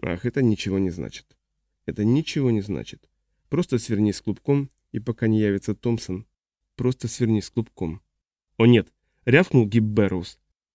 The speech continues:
Вскочив с постели, он остановился, раскачиваясь посреди комнаты. Прижав ладони к глазам, он гнулся, как юное деревце под прикосновением бури.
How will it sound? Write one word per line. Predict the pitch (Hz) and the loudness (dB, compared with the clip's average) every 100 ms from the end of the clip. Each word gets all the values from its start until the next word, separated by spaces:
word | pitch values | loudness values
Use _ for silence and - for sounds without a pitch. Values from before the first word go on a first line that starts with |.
| _ | _
Вскочив | - 131 127 | 0 2 2
с | 113 | 0
постели, | 127 113 - 165 | 0 0 4 6
он | 120 120 | 6 6
остановился, | 117 117 117 170 - 107 - | 4 4 6 4 2 -2 0
раскачиваясь | 117 113 156 156 113 107 | 0 2 0 2 2 2
посреди | 123 110 117 131 | 0 0 -2 -2
комнаты. | - 98 90 80 - _ _ _ _ _ | -2 0 0 -4 -14 _ _ _ _ _
Прижав | 123 120 123 - | 2 6 4 4
ладони | 135 127 120 110 | 2 4 4 4
к | 107 | 4
глазам, | 117 117 147 180 - _ _ | 4 4 4 2 -2 _ _
он | 202 | 4
гнулся, | 127 123 165 147 | 6 6 6 4
как | 120 117 131 | 0 2 6
юное | 127 117 | 8 8
деревце | 113 160 139 - 113 | 6 4 4 4 2
под | 123 107 | 2 0
прикосновением | 123 - 117 135 120 110 113 120 | -2 0 2 4 4 6 6 4
бури. | 107 82 71 | 0 -4 -4